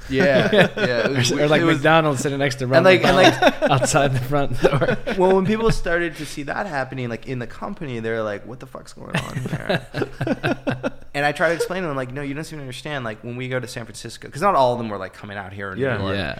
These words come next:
Speaker 2: yeah.
Speaker 1: I'm like, "This kind of stuff happens.
Speaker 2: Mm-hmm.
Speaker 1: Like, the work we're doing is having this really big impact."
Speaker 2: Yeah.
Speaker 1: Um, and,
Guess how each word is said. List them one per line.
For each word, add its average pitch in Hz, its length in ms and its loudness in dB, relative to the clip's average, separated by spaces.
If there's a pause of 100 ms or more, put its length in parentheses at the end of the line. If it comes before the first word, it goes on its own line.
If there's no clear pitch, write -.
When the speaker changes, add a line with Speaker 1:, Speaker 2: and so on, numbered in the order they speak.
Speaker 2:
yeah. 180 200 -6
Speaker 1:
I'm 113 60 -8
like, 113 320 -8 (220)
"This 120 320 -6
kind 175 180 -6
of 107 80 -8
stuff - 220 -10
happens. - 480 -14 (220)
Speaker 2:
Mm-hmm. 104 260 -8
Speaker 1:
Like, 101 260 -12
the 110 60 -8
work 120 320 -8
we're 117 100 -8
doing 101 360 -8
is 87 140 -14
having 98 260 -12
this 107 160 -18
really 101 180 -12
big 92 180 -16
impact." - 520 -14
Speaker 2:
Yeah. 69 240 -10 (240)
Speaker 1:
Um, 110 400 -4 (400)
and, 127 440 -4